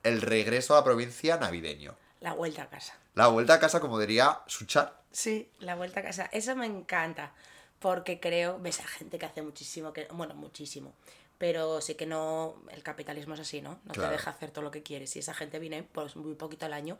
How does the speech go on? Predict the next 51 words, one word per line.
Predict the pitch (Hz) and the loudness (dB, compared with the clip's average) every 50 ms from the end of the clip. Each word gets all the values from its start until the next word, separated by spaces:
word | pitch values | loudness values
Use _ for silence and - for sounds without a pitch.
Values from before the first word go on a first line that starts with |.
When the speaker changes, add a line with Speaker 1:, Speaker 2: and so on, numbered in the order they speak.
| - - | -14 -16
Speaker 1:
Sí. | - - - - - - _ _ - | -16 -16 -16 -18 -20 -20 _ _ -14
Speaker 2:
y | 175 170 | -12 -10
te | - 170 | -8 -8
reencuentras | 160 147 143 147 - 147 147 147 147 147 - | -8 -8 -10 -12 -12 -12 -10 -10 -10 -10 -10
con | - 151 151 156 151 | -8 -8 -8 -8 -8
gente, | - - 156 156 156 160 160 151 - 160 156 156 156 156 160 151 | -6 -6 -4 -4 -4 -6 -6 -6 -6 -4 -4 -2 -2 -2 -4 -4
ves | 151 143 - - | -6 -8 -8 -8
que | 147 147 | -6 -6
vienen | 143 151 151 147 151 147 | -4 -4 -4 -4 -6 -6
a | 147 | -8
pasar | 139 139 165 - - | -10 -12 -14 -12 -12
tiempo | 160 156 156 | -12 -10 -10
con | 151 156 143 | -10 -10 -10
su | 151 143 | -10 -10
familia, | 165 151 147 156 156 151 151 151 156 156 156 160 - - - - _ _ - | -10 -10 -8 -8 -10 -10 -8 -8 -6 -6 -6 -8 -10 -14 -20 -20 _ _ -14
es | 151 139 | -12 -8
bonito. | 160 160 156 139 135 - - - - _ - - - - | -6 -6 -8 -8 -10 -14 -18 -20 -20 _ -20 -20 -10 -4
Ahora | - 160 156 165 175 | -2 0 0 0 0
bien. | 165 147 143 135 127 - _ _ | -2 -2 -4 -10 -14 -18 _ _
Speaker 1:
Es | - 110 101 | -2 -2 0
guay, | 95 101 104 101 104 101 98 - 98 95 - | 4 8 8 10 10 8 6 4 -2 -6 -4
y, | 104 101 | -2 -2
y | |
luego | 101 95 95 95 110 | 0 2 2 2 2
también | 117 113 107 107 110 110 110 110 110 110 120 131 - - _ _ - _ _ _ _ - - - | 2 2 2 2 2 2 4 4 2 2 0 -4 -8 -12 _ _ -20 _ _ _ _ -18 -4 0
el | - 117 110 | 0 2 2
punto | 101 107 107 101 123 123 | 0 -2 0 2 2 4
de | 123 123 117 - | 4 2 2 2
que, | - 113 107 104 104 101 - - _ _ _ _ - | 4 6 6 6 6 4 2 -4 _ _ _ _ -4
eh, | 104 101 101 101 98 95 92 92 90 - | -2 0 0 0 0 0 -2 -2 0 0
esa | 110 117 - 143 131 | -2 0 2 0 0
gente | - - 135 131 120 143 143 | 0 -2 -4 -2 0 0 0
que | 131 123 123 | 2 4 4
vuelve, | 120 110 110 117 120 127 127 127 123 127 127 135 160 190 220 - _ _ _ - - - - _ - | 4 6 6 4 4 4 2 0 0 2 2 2 0 -2 -6 -10 _ _ _ -20 -20 -20 -20 _ -6
pues | - 113 - - | -4 -2 -2 -2
es, | - 120 - - - | -2 -4 -4 -6 -6
es | 120 120 | -2 0
lo | 139 151 | 2 2
que | 165 | 2
tú | 127 135 | 2 2
dices, | 147 - - 113 - | 0 0 0 -4 -6
hace | 110 113 135 | -6 -6 -6
muchísimo | 127 117 104 - - - 123 117 - - 127 123 120 | -6 -8 -8 -8 -8 -6 -4 -2 -2 -2 -2 -2 0
que | 117 120 | 2 4
no | 117 117 | 6 8
la | 117 117 | 8 8
ves, | 117 117 113 113 110 110 110 110 113 110 107 - - | 8 8 8 8 8 8 8 8 8 6 4 2 0
vuelves | 104 107 104 101 107 104 113 | 0 2 2 2 2 0 0
otra | 92 104 104 | 2 4 4
vez | 104 101 101 | 4 4 2
como | - 120 107 107 104 101 90 - | 0 0 2 2 2 2 0 -2